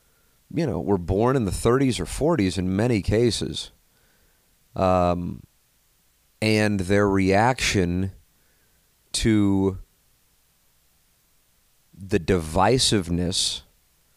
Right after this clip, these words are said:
of American politics at this moment. And in addition to that,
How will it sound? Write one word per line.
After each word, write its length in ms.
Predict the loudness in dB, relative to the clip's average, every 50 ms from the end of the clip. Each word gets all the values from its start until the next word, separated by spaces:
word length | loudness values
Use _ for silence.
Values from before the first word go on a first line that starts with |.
| _ _ _ _ _ _ _ _ _ _ _ -2
of 580 | 0 2 2 2 2 0 -2 -4 -10 -14 -18 -20 _ _ _ _ _ _ _ _ -4
American 640 | -4 -2 0 0 2 2 0 0 0 -2 -4 -4
politics 1000 | -4 -6 -2 0 0 2 2 2 0 -2 -4 -6 -6 -6 -6 -8 -10 -10 -10 -12 -18 _ _ _ _ _ _ _ _ _ -4
at 220 | -2 -2 -2 _
this 260 | -4 -4 -2 -2 -4
moment. 480 | -2 -2 -2 -2 -4 -6 -8 -12 -16 -20 _ _ _ _ _ _ _ _ _ _ _ _ _ _ _ _ _ _ _ -2
And 520 | 0 2 2 2 0 0 -2 -4 -6 -10 _ _ _ _ _ _ _ _ _ _
in 140 | -2 -2 0
addition 640 | 0 -2 -4 -2 2 2 4 4 4 2 2 2 0
to 120 | 0 0 -2
that, 400 | -2 -2 -4 -4 -4 -6 -6